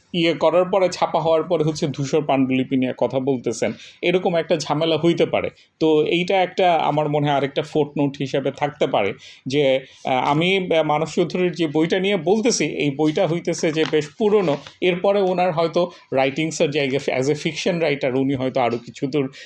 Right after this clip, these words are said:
আহ, ক্রস করে গেছেন বা আরও কিছু জায়গা হয়তো রিভিল করছেন। কিন্তু আমি ওই জায়গাটাতে যাইতেছি না, আমি শুধুমাত্র ওনার এই কাকগৃহ বইটার মধ্যেই থাকতেছি আর কি।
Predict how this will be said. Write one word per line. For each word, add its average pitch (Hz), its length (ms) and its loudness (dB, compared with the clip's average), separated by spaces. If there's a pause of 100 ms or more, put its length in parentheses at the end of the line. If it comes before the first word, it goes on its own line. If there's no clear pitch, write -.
আহ, 127 200 -2
ক্রস 156 280 0
করে 160 260 2
গেছেন 131 360 -2 (140)
বা 127 120 0
আরও 120 160 0
কিছু 143 240 -6
জায়গা 117 320 -2
হয়তো 120 220 -2
রিভিল 117 360 -2
করছেন। 113 380 -4 (240)
কিন্তু 165 200 2
আমি 180 200 2
ওই 175 140 4
জায়গাটাতে 165 500 0
যাইতেছি 127 480 0
না, 110 200 -2 (180)
আমি 143 200 0
শুধুমাত্র 170 540 -2
ওনার 147 300 2
এই 135 100 0
কাকগৃহ 135 580 -2
বইটার 123 360 0
মধ্যেই 113 300 -4
থাকতেছি 117 580 -6
আর 87 200 -6
কি। 107 120 -10